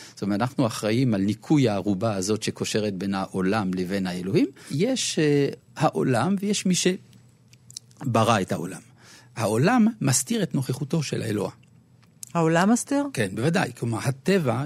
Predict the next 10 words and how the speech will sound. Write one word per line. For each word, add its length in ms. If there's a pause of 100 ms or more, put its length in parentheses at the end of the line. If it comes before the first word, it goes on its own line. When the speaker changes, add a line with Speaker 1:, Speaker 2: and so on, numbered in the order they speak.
(140)
Speaker 1:
מהווה 280
כמין 340
מסך, 540
מסך 380
הכרתי, 580
מסך 320
טבעי, 360 (460)
שמונע 640
את 120
הקשר 600